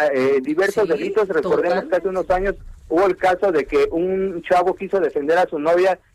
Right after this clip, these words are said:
Speaker 1: de unos asaltantes y lamentablemente estos le quitaron la vida. A raíz de estas situaciones se logró intervenir y bueno, de Calzada de la Viga a Río Churubusco, la verdad ya lo intervinieron y se ve muy, muy bien. Eh, por la,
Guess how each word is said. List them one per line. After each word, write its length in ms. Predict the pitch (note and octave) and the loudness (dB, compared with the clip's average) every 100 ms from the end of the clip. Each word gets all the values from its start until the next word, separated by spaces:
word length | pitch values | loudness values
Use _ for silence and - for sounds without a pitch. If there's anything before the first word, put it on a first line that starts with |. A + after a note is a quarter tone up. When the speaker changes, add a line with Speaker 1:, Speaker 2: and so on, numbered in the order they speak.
| - | -6
Speaker 1:
de 80 | E3 | -2
unos 200 | G3 F3+ | 0 0
asaltantes 680 | D3 C3 A#2+ E3+ G3 G3 | 2 0 0 -2 0 -4
y 60 | D#3 | -2
lamentablemente 1040 | C3+ C3 B2+ E3+ F3 E3 E3+ E3+ F3+ - | -4 -2 -2 0 0 -2 -4 -2 -4 0
estos 340 | D#3 - F3+ D3 | -2 0 -2 0
le 100 | B2 | -6
quitaron 540 | D3+ - D#3+ F3 E3+ | -8 -2 0 2 0
la 140 | C3 C3+ | -2 0
vida. 340 | E3+ F#3 G3+ - _ - | 0 -2 -2 -6 _ -2
A 140 | C#3 | 0
raíz 300 | C#3 D3+ F#3 | 2 2 2
de 80 | G3 | 0
estas 200 | G3 G#3 | 0 -2
situaciones 580 | E3 - C#3 F3 F#3 G#3 - - | -2 0 0 0 0 -2 -4 -2
se 100 | D3 | 0
logró 380 | C#3 C#3 E3+ G3+ | 2 2 2 0
intervenir 680 | D#3+ D3+ D3+ C#3 D3 F#3+ B3 _ _ - | -2 -4 -2 0 -2 -2 -4 _ _ -6
y 80 | C#3+ | 0
bueno, 300 | A3+ C4 G3 | 2 2 -2
de 180 | D3+ D#3+ | -2 0
Calzada 500 | F3 E3 - A3+ B3 | 2 0 2 4 4
de 100 | A3 | 2
la 140 | D#3+ | 2
Viga 240 | D3+ G3+ A3+ - | 0 2 0 2
a 160 | D3+ | 2
Río 240 | D#3+ G3+ A3 | 2 2 0
Churubusco, 680 | - E3+ D3+ F#3+ - A3 G#3+ _ _ | 0 -2 0 -2 2 0 0 _ _
la 160 | C#3+ C#3+ | 0 2
verdad 260 | D3+ F#3+ D#3+ | 4 2 2
ya 80 | G3 | 0
lo 100 | G#3 | 0
intervinieron 640 | G3 D3 D3 E3+ G#3+ - - | 0 0 0 0 0 -4 -6
y 160 | D#3 | -4
se 140 | - D#3 | 0 2
ve 160 | E3+ | 2
muy, 260 | F#3+ G3+ G3+ | 2 2 0
muy 260 | F3 F#3+ F#3+ | 0 0 0
bien. 400 | G3+ B3 D4+ E3 | 0 0 -2 0
Eh, 260 | C#3 C3+ C3 | 2 2 0
por 140 | D3+ C#3+ | 0 2
la, 160 | C#3+ | 2